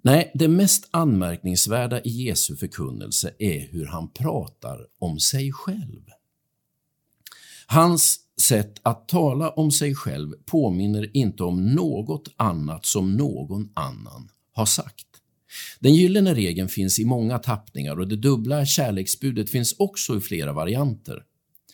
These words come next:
Om sanningen ska fram så går det att hitta paralleller till det mesta som Jesus säger hos andra tänkare och filosofer. Utom på en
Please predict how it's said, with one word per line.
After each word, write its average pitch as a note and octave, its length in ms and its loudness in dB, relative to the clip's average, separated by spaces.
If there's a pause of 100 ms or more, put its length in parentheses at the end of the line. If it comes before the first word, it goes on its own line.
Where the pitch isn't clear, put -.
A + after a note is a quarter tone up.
(500)
Om C#3 140 6
sanningen D3+ 380 6
ska D3+ 160 2
fram B2 280 0
så B2 140 0
går B2+ 120 -2
det B2+ 60 0
att C3 60 2
hitta C#3 280 0
paralleller G#2 680 -2
till - 160 -4
det C3 80 0
mesta D3+ 500 0
som D#3 180 0
Jesus F#2 560 -2
säger A#1+ 480 -6
hos G#2 320 -4 (280)
andra A#2+ 460 2
tänkare D#2 600 -4
och C#2+ 120 -10
filosofer. - 840 -8 (1400)
Utom G#2 360 6
på - 240 -2
en G2+ 400 0